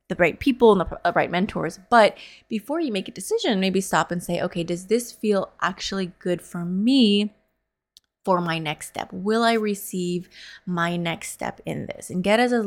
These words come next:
as aligned as you can before you make that decision.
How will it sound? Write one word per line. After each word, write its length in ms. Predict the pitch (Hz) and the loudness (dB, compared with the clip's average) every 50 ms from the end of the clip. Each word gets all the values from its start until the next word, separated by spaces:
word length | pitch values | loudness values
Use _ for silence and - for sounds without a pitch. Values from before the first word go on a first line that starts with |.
| - - - | -4 -4 -4
as 160 | 185 190 - | -4 -2 -2
aligned 340 | 180 165 160 170 170 170 165 | -4 -4 -4 -4 -4 -4 -6
as 140 | 165 - 156 | -8 -8 -10
you 80 | 170 | -12
can 320 | - - - 226 220 214 196 | -12 -10 -8 -6 -6 -4 -4
before 320 | 180 180 - _ 170 160 | -6 -8 -10 _ -10 -10
you 120 | 160 160 | -8 -8
make 380 | 160 160 156 151 151 151 - _ | -10 -8 -8 -8 -8 -10 -10 _
that 160 | - - - | -12 -12 -10
decision. 540 | - - - - - - - - - - - | -12 -14 -10 -10 -10 -10 -10 -12 -16 -18 -18